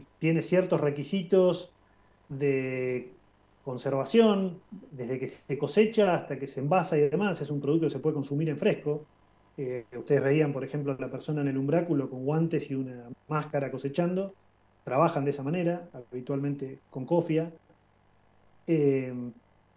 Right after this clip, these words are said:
se trabajó mucho en la parte de costos de producción, por lo que decíamos, nos parece muy importante el tema de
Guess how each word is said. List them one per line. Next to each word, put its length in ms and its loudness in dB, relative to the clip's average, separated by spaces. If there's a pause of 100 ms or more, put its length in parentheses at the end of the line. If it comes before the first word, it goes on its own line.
(340)
se 200 0
trabajó 440 0
mucho 340 2
en 60 4
la 120 2
parte 240 2
de 80 -2
costos 260 0
de 60 -2
producción, 580 0
por 160 -2
lo 100 -2
que 60 -8
decíamos, 720 2
nos 140 -16
parece 320 -4
muy 120 0
importante 460 -2
el 80 0
tema 480 -2
de 400 2